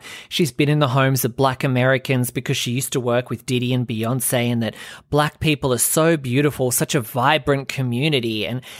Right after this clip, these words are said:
Ebony's looking at her like, "Bitch, are you fucking serious with this coming in here?" Like, it was so embarrassing. Like, this black woman needs you, Heather, to come in and start telling her how you're a part of black culture 'cause you worked with Beyonce.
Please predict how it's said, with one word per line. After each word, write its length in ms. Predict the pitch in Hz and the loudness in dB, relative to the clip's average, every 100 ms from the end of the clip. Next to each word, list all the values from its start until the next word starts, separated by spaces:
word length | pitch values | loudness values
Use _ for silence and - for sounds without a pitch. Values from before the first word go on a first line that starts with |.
| - | -6
Ebony's 400 | 466 453 359 220 | -2 2 2 2
looking 320 | 175 180 196 | 0 2 4
at 100 | 165 | 4
her 160 | 131 135 | 2 2
like, 240 | 123 120 | 2 0
"Bitch, 340 | - 156 - - | 0 0 0 -2
are 40 | 180 | 0
you 460 | 196 233 214 120 | 2 0 -2 -6
fucking 460 | 127 - 135 147 127 | -6 -4 -2 -2 -2
serious 640 | - 127 123 120 120 - | 0 0 2 2 0 -2
with 160 | 120 - | -4 -4
this 200 | 107 - | -6 -4
coming 360 | - 123 107 | -4 -4 -2
in 100 | 110 | -4
here?" 300 | 110 104 85 - - - | -4 -6 -8 -12 -20 -6
Like, 280 | 147 151 147 | 0 2 2
it 120 | - | 0
was 140 | 160 147 | 0 2
so 280 | - 160 208 | 2 2 2
embarrassing. 760 | 196 117 110 117 - 98 85 | 0 0 0 -2 -2 -4 -2
Like, 300 | 120 143 - _ - - - | -2 -2 -4 _ -20 -8 0
this 200 | 208 - | 0 0
black 380 | 143 131 127 139 | 2 2 2 0
woman 380 | 135 127 131 | 0 0 -2
needs 500 | 127 131 127 127 120 | 0 2 2 2 0
you, 400 | 131 123 139 156 | -4 -2 2 2
Heather, 380 | 135 143 131 113 | 2 2 2 2
to 160 | - 139 | 0 -4
come 280 | - 143 143 | -2 0 0
in 180 | 120 | 0
and 100 | 123 | 0
start 220 | - 123 - | 0 0 0
telling 320 | 135 127 131 | -2 0 2
her 180 | 143 123 | 2 4
how 100 | 127 | 2
you're 200 | 117 117 | 2 0
a 40 | |
part 240 | - 117 | 0 0
of 80 | 113 | 0
black 240 | - 107 - | 0 -2 -2
culture 400 | 120 113 - 127 | -4 -2 -2 -2
'cause 240 | 135 123 | 0 -2
you 100 | 113 | -4
worked 320 | 110 113 - | -4 -4 -4
with 340 | 127 107 _ - | -4 -6 _ -6
Beyonce. 720 | 117 113 127 147 127 127 127 | -2 0 0 2 2 2 -2